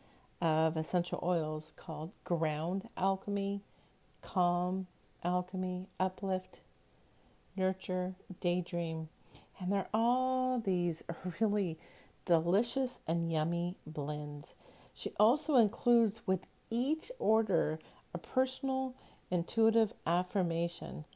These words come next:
that's downloaded and channeled just for you, and a beautiful postcard. So as a healer, she's a Reiki healer, and she does ancestral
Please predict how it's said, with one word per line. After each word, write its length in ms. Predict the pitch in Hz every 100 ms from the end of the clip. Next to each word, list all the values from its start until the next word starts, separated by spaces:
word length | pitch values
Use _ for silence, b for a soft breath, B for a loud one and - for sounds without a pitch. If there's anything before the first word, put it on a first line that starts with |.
| _
that's 200 | 175 160
downloaded 800 | 170 165 147 185 185 165 156 156
and 160 | 156 -
channeled 440 | - 160 151 147
just 280 | 147 151 -
for 100 | 165
you, 360 | 156 151 151 - B B B B -
and 380 | 190 190 190 190 -
a 60 | 160
beautiful 480 | 170 170 170 160
postcard. 760 | 151 - 156 - - 147 - 175 B B B B
So 420 | - 202 180 -
as 260 | 185 208 254
a 40 |
healer, 460 | 285 - 175 160 196
she's 280 | - 185 175
a 60 |
Reiki 460 | 151 165 170 208 208
healer, 420 | 196 196 196 196
and 160 | 165 160
she 120 | 147
does 260 | 156 151 -
ancestral 680 | 165 147 185 175 - 165